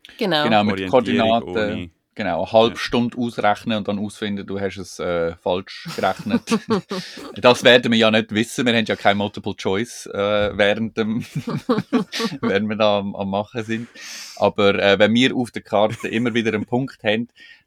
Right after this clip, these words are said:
Speaker 2: dann, wenn's jetzt einen, einen Komplettausfall würde geben,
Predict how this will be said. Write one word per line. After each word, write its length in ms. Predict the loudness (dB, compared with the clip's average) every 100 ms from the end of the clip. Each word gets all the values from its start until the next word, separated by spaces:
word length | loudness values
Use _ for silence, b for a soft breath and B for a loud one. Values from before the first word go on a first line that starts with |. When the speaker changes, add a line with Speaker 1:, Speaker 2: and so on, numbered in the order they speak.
| 2
Speaker 2:
dann, 340 | 4 4 2
wenn's 280 | 2 2 0
jetzt 260 | -4 -4
einen, 120 | -8 -6 -6
einen 120 | -6
Komplettausfall 880 | -6 -6 -4 -4 -6 -14 -4 -2 0
würde 200 | -4 -10
geben, 380 | -2 0 0 -4